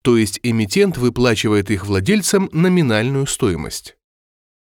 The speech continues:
Кроме государственных и корпоративных, еще бывают инвестиционные и структурные облигации. Их выпускают финансовые организации, причем деньги инвесторов они вкладывают не в собственное развитие,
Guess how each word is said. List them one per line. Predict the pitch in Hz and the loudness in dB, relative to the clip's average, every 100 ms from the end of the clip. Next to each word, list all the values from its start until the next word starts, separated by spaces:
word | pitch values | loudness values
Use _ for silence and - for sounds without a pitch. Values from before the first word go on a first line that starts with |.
| _ | _
Кроме | - 127 151 143 | 0 4 4 4
государственных | 139 - 135 131 98 - 104 98 | 2 2 2 2 0 0 0 0
и | - 123 | -2 -4
корпоративных, | - 95 - 95 92 226 117 90 - | -2 -2 0 -2 2 2 2 -2 -6
еще | 104 123 - | -2 0 2
бывают | 254 196 220 220 - | 2 4 4 2 2
инвестиционные | 196 180 165 160 - 117 92 92 139 196 | 0 2 0 -2 0 2 2 2 2 0
и | - 170 | 0 2
структурные | 170 202 214 - 190 98 92 | 2 0 -2 2 0 2 -2
облигации. | - 95 123 113 85 - 73 - _ _ - | -2 -2 0 0 -2 -4 -8 -12 _ _ -4
Их | 151 | -2
выпускают | 139 139 147 - 151 135 | 0 -2 -2 0 2 2
финансовые | - 139 131 117 113 110 | 0 0 0 0 0 2
организации, | 104 113 147 165 104 - 78 - _ _ | 2 2 2 2 0 -2 -8 -8 _ _
причем | 113 107 123 107 | 0 2 2 0
деньги | 117 113 107 | 2 0 2
инвесторов | 101 98 101 - 107 - | 0 2 0 0 -4 -2
они | 110 117 | -2 0
вкладывают | 117 120 120 113 113 110 | -2 0 0 2 2 0
не | 120 117 | 0 0
в | - | 0
собственное | 226 214 - 107 98 90 | -2 -2 -4 0 0 0
развитие, | 120 123 85 - 50 | 0 -2 -4 -6 -10